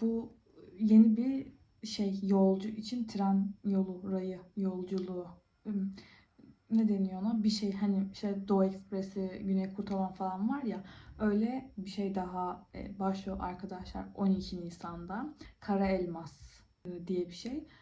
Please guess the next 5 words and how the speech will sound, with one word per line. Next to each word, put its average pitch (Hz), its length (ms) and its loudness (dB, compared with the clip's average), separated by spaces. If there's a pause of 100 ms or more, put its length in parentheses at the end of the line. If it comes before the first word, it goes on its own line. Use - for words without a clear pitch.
(160)
Ankara'dan 208 600 0
Zonguldak'a 180 600 -4
gidiyor. 175 360 -12 (680)
<laughs> - 580 -20
Ankara'dan, 233 840 4